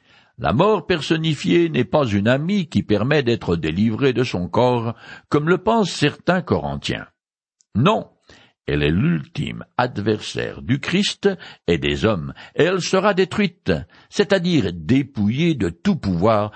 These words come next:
quand tous ceux qu'elle retient captifs seront ressuscités. Je continue. Car, comme il est écrit, Dieu a mis toutes choses sous ses pieds. Mais quand l'Écriture déclare,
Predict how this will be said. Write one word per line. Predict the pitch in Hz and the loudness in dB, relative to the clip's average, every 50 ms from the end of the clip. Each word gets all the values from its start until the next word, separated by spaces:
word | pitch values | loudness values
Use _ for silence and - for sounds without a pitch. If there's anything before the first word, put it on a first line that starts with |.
| - - - _ | -14 -20 -12 _
quand | - 131 127 117 | 0 2 2 2
tous | 110 - 254 233 196 | 0 0 0 0 0
ceux | 165 - - - 80 71 | 0 -2 -2 -2 -2 -2
qu'elle | 71 - - 151 135 104 | -2 -2 0 0 0 2
retient | 78 92 101 - - - - - | 0 0 -2 0 -2 -4 -4 0
captifs | - 131 127 - _ - 143 180 185 - - - 208 202 202 - - - | 0 -2 -2 -2 _ 0 0 0 0 -2 0 0 0 0 0 -4 -14 -16
seront | - - - - 87 - - 64 - 58 | -12 -8 -4 -4 -4 -4 -4 -6 -8 -6
ressuscités. | - - 143 196 - - 269 208 - 254 185 - - 107 - - _ _ _ _ _ _ _ _ _ _ _ _ | -2 0 0 0 0 -4 -4 -2 -2 -4 -2 -2 -4 -4 -4 -6 _ _ _ _ _ _ _ _ _ _ _ _
Je | - 98 175 | -4 -2 -2
continue. | 175 - 131 - - - - 50 - - _ _ _ _ _ _ _ _ _ | 0 0 -2 -2 -2 -6 -8 -10 -16 -20 _ _ _ _ _ _ _ _ _
Car, | - 101 110 135 180 185 120 - - - _ _ _ _ _ _ _ _ _ _ | 0 2 2 2 0 -2 -4 -6 -8 -16 _ _ _ _ _ _ _ _ _ _
comme | - - 69 | -14 -10 -8
il | - - 71 | -4 -4 -4
est | 85 - | 0 0
écrit, | 139 143 139 - - 220 226 220 220 - _ _ _ _ _ - - _ _ | 0 0 0 -2 -2 -2 -2 -2 -4 -8 _ _ _ _ _ -20 -20 _ _
Dieu | - 78 90 147 214 240 240 233 | -8 0 2 2 2 4 2 2
a | 185 | 2
mis | 151 151 156 131 | 2 0 0 0
toutes | - - 190 180 | 0 -2 -2 -2
choses | - - - 160 147 135 98 110 117 | -2 0 0 2 2 2 2 2 0
sous | 107 - 269 226 | 0 -2 -2 -2
ses | - - 95 | -2 -2 -4
pieds. | 82 - - - 50 - - _ _ _ _ _ _ _ _ _ - - _ - | -6 -8 -10 -12 -12 -12 -14 _ _ _ _ _ _ _ _ _ -20 -20 _ -2
Mais | 131 165 | -2 0
quand | 160 - 254 262 | 0 2 0 2
l'Écriture | 254 247 196 - 220 202 - - 214 160 | 2 0 0 0 -2 -2 0 0 2 2
déclare, | 113 110 107 - - 67 64 - - - - | 2 2 0 0 -2 -4 -4 -4 -8 -14 -20